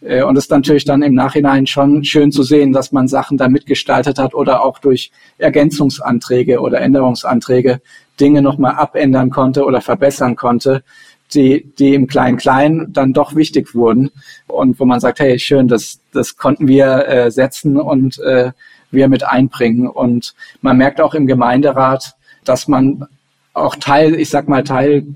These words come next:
der, des Gemeinderates so geworden ist, dass man im Austausch steht und nicht einfach, ich sag mal, ein Einzelstadtrat ist, der dann nicht mehr so wichtig ist, äh, sondern wir werden auch gehört,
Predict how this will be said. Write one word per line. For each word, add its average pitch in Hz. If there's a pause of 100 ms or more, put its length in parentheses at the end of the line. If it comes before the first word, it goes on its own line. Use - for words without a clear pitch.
(120)
der, - (480)
des -
Gemeinderates 135
so 139
geworden 139
ist, 143
dass 127
man 135
im 131
Austausch 135
steht - (640)
und 123
nicht 135
einfach, 127
ich -
sag 120
mal, 120 (360)
ein -
Einzelstadtrat 139
ist, - (340)
der 123
dann 123
nicht 120
mehr 117
so 110
wichtig 113
ist, -
äh, 147
sondern 120
wir 120
werden 123
auch 120
gehört, 139